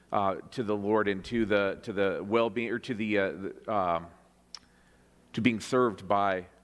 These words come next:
the church. And then the next thing after that is baptism, and we get to do both in the same day, which is pretty awesome. Um, also, I'm, I'm feeling,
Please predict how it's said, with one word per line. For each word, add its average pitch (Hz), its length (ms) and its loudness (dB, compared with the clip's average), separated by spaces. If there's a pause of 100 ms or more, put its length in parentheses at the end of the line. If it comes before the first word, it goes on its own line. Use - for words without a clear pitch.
(220)
the 104 120 -4
church. 113 460 0
And 135 120 0
then 160 100 2
the 165 80 2
next 175 200 0
thing 165 180 -2
after 147 220 -2
that 131 260 0 (340)
is 127 540 0 (580)
baptism, 139 760 -2
and 127 100 -14
we 127 100 -6
get 131 140 -8
to 127 80 -16
do 135 120 -4
both 139 440 4
in 127 100 -6
the 123 80 -6
same 123 300 -4
day, 117 320 2 (240)
which 117 400 0
is 113 420 2
pretty 113 340 -2
awesome. 107 480 0 (300)
Um, 117 300 0
also, 151 540 4 (240)
I'm, 135 280 2
I'm 143 220 -4
feeling, 156 640 -4